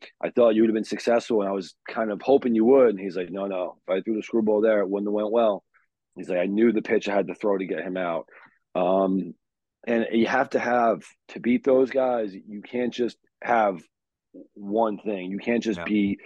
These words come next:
Speaker 1: throwing the ball really hard. You have to have everything, you know, velocity, movement,
Speaker 2: Mm-hmm.
Speaker 1: control, and, you know, between the ears to be successful against them. And he has all those things. And that's why,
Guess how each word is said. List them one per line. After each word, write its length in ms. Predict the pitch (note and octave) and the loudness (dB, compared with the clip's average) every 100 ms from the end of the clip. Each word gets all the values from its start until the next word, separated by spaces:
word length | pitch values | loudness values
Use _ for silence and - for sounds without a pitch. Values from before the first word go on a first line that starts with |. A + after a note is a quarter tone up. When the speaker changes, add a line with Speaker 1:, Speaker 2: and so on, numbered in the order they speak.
| - _ _ | -20 _ _
Speaker 1:
throwing 240 | - B2+ B2 | 2 2 2
the 60 | |
ball 260 | A2+ A#2 A2 | 2 2 2
really 220 | A2+ A2 | 0 -2
hard. 340 | F#2+ G2+ F#2 F2+ | -2 -4 -4 -6
You 120 | A2 | -6
have 220 | B2+ C3 | -4 -6
to 60 | A2+ | -4
have 240 | A#2 G#2 - | -2 -2 -4
everything, 600 | A2 A2+ A#2 - A#2 A2+ - _ _ _ _ _ - | -4 -4 -4 -4 -6 -6 -10 _ _ _ _ _ -12
you 100 | A#2 | -8
know, 300 | F#2 F2 D#2 _ _ - | -6 -6 -8 _ _ -8
velocity, 800 | F#2 G#2 B2+ B2+ C#3 C3 C3 - - _ _ - | 0 4 4 4 2 4 2 0 -10 _ _ -6
movement, 640 | G2 B2 A#2+ A#2+ B2 A#2+ - - | 2 4 4 2 2 0 -4 -8
Speaker 2:
Mm-hmm. 100 | G#2+ | -6
Speaker 1:
control, 680 | A2 A#2+ B2 A2+ A2 A2 - _ _ - | -4 0 2 4 2 0 -6 _ _ -8
and, 540 | A2+ G#2+ G2+ F#2 F#2+ - _ _ _ _ _ _ _ _ _ _ _ _ - | -6 -4 -6 -8 -10 -14 _ _ _ _ _ _ _ _ _ _ _ _ -8
you 100 | A#2+ | -4
know, 320 | G2 F2 E2+ F2 | -4 -4 -8 -6
between 340 | G#2 - B2+ | -2 2 4
the 200 | A2 A2 | 4 6
ears 440 | A#2+ A2 F#2 - - - | 6 6 4 -2 -12 -4
to 100 | G#2 | 2
be 100 | G2+ | 2
successful 540 | - F#2+ G#2+ F#2 G#2+ | 0 0 2 2 2
against 320 | G#2+ G#2+ G#2+ | 2 2 -2
them. 320 | A#2+ A#2 A2+ - _ - - - | 0 0 0 -6 _ -20 -14 -4
And 100 | A2 | 0
he 60 | |
has 220 | A2+ A2+ | 4 4
all 200 | A#2+ A#2+ | 4 4
those 120 | A#2 - | 2 -2
things. 260 | B2 A2 | -6 -6
And 80 | F2 | -6
that's 180 | F#2+ - | -6 -2
why, 360 | A#2+ G#2+ G#2+ | 0 0 -2